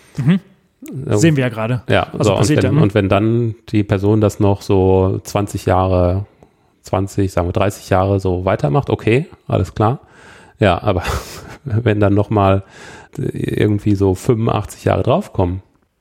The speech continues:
Speaker 2: von reinem konservativen Denken, ist natürlich hart.
Speaker 1: Exakt. Und das ist, glaub ich, der Punkt. Ich glaube,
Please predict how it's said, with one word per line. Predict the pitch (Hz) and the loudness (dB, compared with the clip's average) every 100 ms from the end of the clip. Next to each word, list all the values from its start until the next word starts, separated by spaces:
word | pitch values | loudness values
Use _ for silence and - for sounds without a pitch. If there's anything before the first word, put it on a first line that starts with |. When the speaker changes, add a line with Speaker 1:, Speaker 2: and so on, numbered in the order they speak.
| _ - | _ -8
Speaker 2:
von | - 101 101 | -2 -2 -2
reinem | - - 113 101 104 104 104 101 101 | -6 -4 -2 0 2 2 2 0 0
konservativen | 98 95 92 90 - 92 98 | 0 2 0 0 -2 -2 -2
Denken, | 101 107 143 | -2 -2 -6
ist | - | -4
natürlich | 139 147 127 | -4 -4 -2
hart. | 113 85 - - _ _ _ _ - _ - | -2 -2 -4 -20 _ _ _ _ -20 _ -10
Speaker 1:
Exakt. | 139 170 139 - - _ _ _ _ | -2 0 -2 -6 -20 _ _ _ _
Und | 143 | 0
das | 151 | 0
ist, | 143 | 0
glaub | 151 | -2
ich, | 139 | -2
der | 139 | -2
Punkt. | - 165 135 | 0 0 0
Ich | |
glaube, | - 143 143 143 | 0 2 2 0